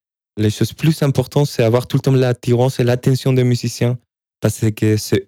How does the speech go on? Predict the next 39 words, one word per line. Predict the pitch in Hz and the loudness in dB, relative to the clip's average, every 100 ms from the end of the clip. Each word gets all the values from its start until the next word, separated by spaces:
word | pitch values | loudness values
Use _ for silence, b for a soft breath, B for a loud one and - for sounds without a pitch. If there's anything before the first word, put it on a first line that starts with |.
| - | 0
eux | 156 | 0
qui | - | 0
vont | 123 | -2
faire | 110 113 | 0 0
la | 110 | 0
musique | 107 113 113 107 | 0 -2 -4 -4
finalement. | 101 104 104 107 120 _ _ - | -2 0 0 -2 -4 _ _ -8
C'est | - - - | -4 -2 0
eux | 151 | 0
qui | - | 2
vont | 120 | 0
changer | 117 123 113 123 | 0 0 0 0
tout, | 117 - 127 120 117 113 110 - | -2 0 2 4 4 2 0 0
toutes | 135 | -4
ces | - 113 | 0 0
notes, | 117 120 131 | 2 0 2
vont | 120 | 0
dé-, | 120 123 - - - | 2 0 -2 -14 -8
déchiffrer | 113 123 - 113 - 123 | -4 -2 -2 -4 0 0
en | 120 | 0
partition | 120 - 117 - 123 | -2 -4 -6 -2 0
un | 113 | 0
peu | - 107 104 101 - - _ _ _ _ _ | 2 2 4 2 -2 -8 _ _ _ _ _
sans | - 147 127 | -4 0 0
son | - 135 | -2 0
encore. | 135 139 110 - 127 160 - _ _ _ | 2 2 2 0 2 0 -6 _ _ _
C'est | - - 139 | -4 -2 0
eux | |
qui | 147 131 | 0 2
vont | 120 | 2
donner | 117 117 120 | 2 2 2
du | 117 113 | 2 0
corps, | - - 123 117 | 0 2 2 2
des | 113 110 | 2 2
ch-, | 110 - - _ - | 0 -4 -16 _ -2
charisme | 127 123 123 - 117 117 113 _ _ _ _ | 0 2 0 0 0 0 -4 _ _ _ _
à | 107 104 | 0 2
une | 110 107 | 2 0
pièce. | - 110 113 - | 0 0 0 -6